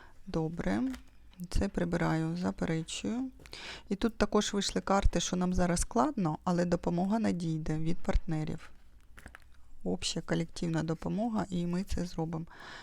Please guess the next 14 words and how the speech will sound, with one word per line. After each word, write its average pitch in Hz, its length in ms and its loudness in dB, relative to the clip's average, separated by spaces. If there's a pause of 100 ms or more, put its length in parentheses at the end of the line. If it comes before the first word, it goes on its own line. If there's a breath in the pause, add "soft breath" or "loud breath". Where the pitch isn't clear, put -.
(160 loud breath)
Перекриваємо, 185 1160 2
трошки 202 400 -4
пізніше 175 540 -4
це - 180 -4
буде. 170 400 -4 (1120 loud breath)
Ну, 208 120 -2
це 202 200 -2
виходить 185 540 -2
мені, 170 340 -2
що - 240 -6
тут - 240 -6
чотири 202 320 0
місяці. 180 600 -2 (300)
Чотири. 175 540 -6